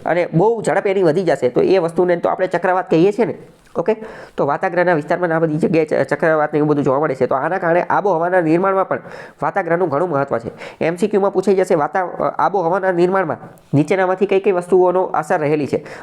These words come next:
અક્ષાંશ, તો કે રહેલી છે, તો કે હા, રહેલી છે. પર્વતોની ઊંચાઈ રહેલી છે, તો કે હા, રહેલી છે. ભૂપૃષ્ઠની રહેલી છે, તો કે હા, રહેલી છે. સૂર્યઘાતની રહેલી છે, તો કે હા, રહેલી છે. અને એક આપી દીધેલું હશે કે ફ્રન્ટલ, વાતાગ્રહ, એની રહેલી છે, તો કે હા, એની પણ રહેલી છે.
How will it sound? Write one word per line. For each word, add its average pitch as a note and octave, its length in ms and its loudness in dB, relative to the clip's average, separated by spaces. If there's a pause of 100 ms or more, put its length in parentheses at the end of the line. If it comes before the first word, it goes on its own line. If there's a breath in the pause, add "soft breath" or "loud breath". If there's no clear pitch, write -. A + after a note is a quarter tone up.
અક્ષાંશ, - 500 -4
તો D#3 100 0
કે D#3+ 120 0
રહેલી D#3+ 260 2
છે, E3+ 100 0
તો E3 100 -2
કે E3+ 100 0
હા, D3 180 2
રહેલી B2 300 0
છે. - 180 -4 (1040 loud breath)
પર્વતોની G3+ 420 0
ઊંચાઈ F#3+ 280 2
રહેલી D#3 260 2
છે, F#3 100 0
તો F3+ 100 2
કે E3 80 2
હા, C#3 160 0
રહેલી A#2+ 240 0
છે. G#2+ 100 -2
ભૂપૃષ્ઠની G3+ 520 0
રહેલી E3 260 2
છે, G3 120 0
તો F#3+ 80 0
કે F#3 80 0
હા, D3 180 0
રહેલી B2 240 -2
છે. - 100 -4
સૂર્યઘાતની F#3 540 2
રહેલી E3 260 2
છે, F#3+ 120 0
તો F3+ 80 0
કે F3 100 0
હા, D3 240 -2
રહેલી B2 320 0
છે. - 120 -8 (280 loud breath)
અને E3 180 -2 (360)
એક F3+ 320 -2
આપી F3+ 280 0
દીધેલું C#3+ 340 0
હશે B2+ 160 -2
કે D#3+ 140 -4
ફ્રન્ટલ, E3+ 500 -2
વાતાગ્રહ, D3 540 -2
એની E3 220 2
રહેલી D#3 300 2
છે, E3 100 -2
તો E3 120 -2
કે E3 100 -2
હા, C3 240 -2
એની C3+ 200 0
પણ C#3 160 -2
રહેલી A2+ 300 -2
છે. - 120 -4